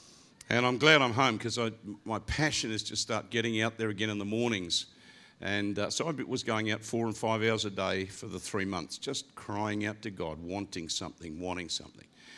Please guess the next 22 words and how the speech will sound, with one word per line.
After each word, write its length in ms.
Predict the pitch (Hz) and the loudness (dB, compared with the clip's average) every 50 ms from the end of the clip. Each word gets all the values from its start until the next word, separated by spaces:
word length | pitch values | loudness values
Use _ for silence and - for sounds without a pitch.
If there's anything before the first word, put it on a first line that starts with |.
| - - - - - 135 | -18 -18 -18 -8 -2 2
And 80 | 151 | 2
he 20 | 143 | 4
said, 160 | 123 175 170 | 4 6 4
"I 80 | 190 | 4
don't 180 | 202 240 277 262 | 4 2 0 -2
just 260 | - - 208 - - | -4 -4 -4 -2 -2
want 200 | 180 185 - - | -2 -2 -2 -2
you 80 | 165 139 | -4 -4
to 60 | 139 | -4
come 320 | - - - 151 143 131 | -6 -6 -4 -4 -4 -4
for 140 | - - 117 | -4 -6 -10
prayer, 520 | - - - - - 151 139 131 120 107 95 - - - - - - - - - | -10 -10 -8 -6 -2 2 4 4 4 4 2 -2 -12 -18 -18 -18 -18 -20 -16 -10
but 140 | - 135 127 | -6 -4 -2
I 20 | |
want 240 | 139 160 190 180 - | 0 0 0 0 0
you 60 | 180 | -2
to 80 | 147 143 | -2 -2
come 260 | - - 147 147 135 | -2 -2 -2 0 0
into 140 | 131 113 113 | 0 0 0
the 100 | 104 104 | -2 -2
throne 400 | 107 - - - 113 104 101 98 | -4 -6 -4 -2 -2 0 0 -2
room." 240 | 92 87 80 76 | -2 -4 -4 -6